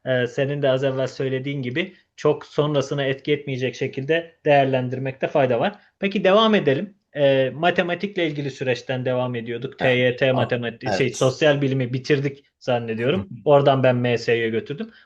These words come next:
Speaker 1: Matematiğe
Speaker 2: Hı hı.
Speaker 1: geçebiliriz eğer sen
Speaker 2: Asıl
Speaker 1: istiyorsan.
Speaker 2: bombaya gelelim hocam o zaman diyorsunuz. Ee,
Speaker 1: Evet, lütfen.
Speaker 2: bu sene A-, T Y T matematikte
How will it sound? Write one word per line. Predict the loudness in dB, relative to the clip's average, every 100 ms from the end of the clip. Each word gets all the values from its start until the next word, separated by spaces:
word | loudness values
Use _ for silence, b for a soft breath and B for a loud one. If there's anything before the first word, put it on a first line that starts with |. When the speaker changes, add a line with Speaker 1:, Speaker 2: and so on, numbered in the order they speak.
| B
Speaker 1:
Matematiğe | 2 4 2 4 4
Speaker 2:
Hı |
hı. | 4
Speaker 1:
geçebiliriz | 4 2 2 2 2
eğer | 2 2
sen | 0 0
Speaker 2:
Asıl | 0
Speaker 1:
istiyorsan. | 0 -2 0
Speaker 2:
bombaya | 2 4 4
gelelim | 4 2 2 2
hocam | 0 0
o | -2
zaman | -4 -4 -4
diyorsunuz. | -6 -8 -6 -6 -6 -6
Ee, | -2
Speaker 1:
Evet, | 0 2 0 0
lütfen. | -2 -6 -2
Speaker 2:
bu | -4
sene | -4 -2 -2 -2 -6 _ _ -6
A-, | -2 -2 -2
T | 2
Y | 4 4
T | 0
matematikte | -2 -2 -2 -6 -8 -14 _ 0 0 0